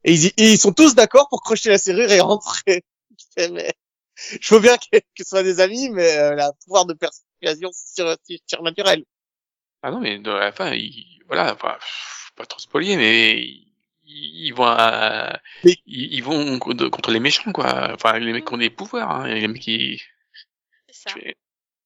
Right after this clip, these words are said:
Speaker 2: euh, tu fais, euh, oui, d'accord. Et puis, euh, je suis désolé, mais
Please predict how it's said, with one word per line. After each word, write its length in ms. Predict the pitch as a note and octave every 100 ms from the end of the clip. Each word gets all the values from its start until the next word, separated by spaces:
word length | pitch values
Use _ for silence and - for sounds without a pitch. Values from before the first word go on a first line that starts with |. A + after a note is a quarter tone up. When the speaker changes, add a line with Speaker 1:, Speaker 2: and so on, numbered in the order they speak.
| _ _ _ _ _ -
Speaker 2:
euh, 200 | - -
tu 80 | - -
fais, 80 | -
euh, 640 | - - - - - D2
oui, 320 | - C#4 D4+ A#3+
d'accord. 560 | - - - D#4+ D#4 _ _ _ _ _ _ _ _ _ _ _ - - -
Et 40 |
puis, 220 | - F3 - - _ - _ -
euh, 260 | A#2+ A#2+ - _ _
je 80 | -
suis 100 | A#2
désolé, 200 | B2+ E3
mais 260 | A2 A2